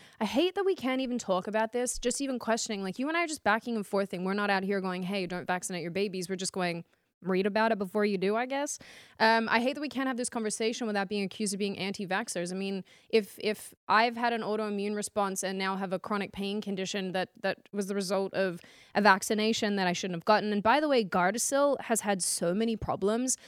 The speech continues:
Sarah Gonzalez, who works here at Blaze, actually told me to watch, um, a documentary about it. She said, "It's going to enrage you, Sydney. You're gonna be so angry that you have that in your system."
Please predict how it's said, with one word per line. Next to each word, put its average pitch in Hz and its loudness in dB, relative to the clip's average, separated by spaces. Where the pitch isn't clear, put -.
Sarah 262 4
Gonzalez, 208 2
who 208 -2
works 185 0
here 202 0
at - -4
Blaze, 196 0
actually 185 -2
told 185 -4
me 185 -4
to 180 -2
watch, 175 -4
um, 170 0
a 156 -4
documentary 180 -4
about 170 0
it. - -10
She 202 -4
said, - -2
"It's 180 -6
going 196 -4
to 196 -6
enrage 180 -2
you, 220 0
Sydney. 247 0
You're 233 0
gonna 190 -2
be 175 -4
so - 0
angry 180 -2
that 185 -2
you 180 -2
have 170 0
that 175 -2
in 175 -6
your 165 -6
system." 208 -4